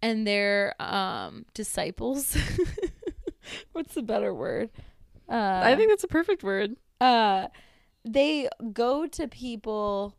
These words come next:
Speaker 1: who will look up to them and will listen to them. And so if you have a weak dragon, like, other people who have badass dragons are not gonna, like, look up to you. So he probably, like, went to the next lowest thing to be like,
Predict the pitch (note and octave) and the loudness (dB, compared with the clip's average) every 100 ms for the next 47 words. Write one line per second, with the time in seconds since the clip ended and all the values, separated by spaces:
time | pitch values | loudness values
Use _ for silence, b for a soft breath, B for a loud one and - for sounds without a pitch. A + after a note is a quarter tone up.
0 | _ _ - - A#3 G3 G3+ G3 G3 - | _ _ -8 -2 -2 -2 -2 -2 -4 -6
1 | - G3 - G3+ F3+ - - - G#3+ - | -6 -6 -4 -8 -6 -6 -6 -10 -14 -12
2 | - G#3 G3+ F#3 G3 - F#3 F3+ - - | -8 -6 -4 -4 -6 -6 -10 -10 -14 -12
3 | B1+ G1+ - G#3+ - _ _ - A3+ B3+ | -14 -12 -14 -16 -18 _ _ -6 -2 0
4 | A3+ G3 A3 D4 E4 D4+ A#3+ G3 G3 A3 | 0 -2 -4 -2 0 0 -2 -4 -6 -8
5 | - F#3+ G3 G#3 A#3 G2+ F#3 - G3 G3+ | -4 0 2 0 -6 -8 -10 -2 0 2
6 | B3+ A3+ G3+ G3+ G3+ G#3+ G3+ F3+ F3+ E3+ | 0 -2 -6 -4 -4 -2 -4 -4 -6 -2
7 | F#3 F#3 G3 - F#3+ F#3 F#2+ F#2 - - | 0 -2 -4 -6 -2 -2 -4 -10 -12 -16
8 | - _ _ _ - G#3 G#3 G#3 G#3+ G3 | -20 _ _ _ -2 0 0 -2 -2 -4
9 | F#3+ F3 - F3 F3+ - F3 G3 - - | -4 -8 -10 -8 -6 -2 -2 -2 -8 -8
10 | D#2 - - G#3+ G#3 - G3+ C4+ A#3 F#3 | -8 -6 -2 -2 -2 0 0 2 2 0
11 | F3+ F3+ E3 F3 F3 F3 - F#3 F3 F3 | 0 -2 -4 -4 -4 -4 -6 -6 -6 -10
12 | F3 - - - F#3 - - F#3 G3+ G3 | -12 -14 -10 -2 -2 -2 -4 -4 -4 -6
13 | E2 G#3 - G3+ G3+ F3+ F2+ - - | -10 -12 -10 -10 -8 -10 -8 -10 -10